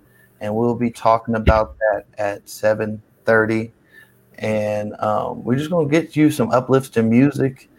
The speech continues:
to be able to know that God is still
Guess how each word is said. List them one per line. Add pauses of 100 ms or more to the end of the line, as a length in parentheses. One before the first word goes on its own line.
(320)
to
be
able
to (1000)
know
that
God
is
still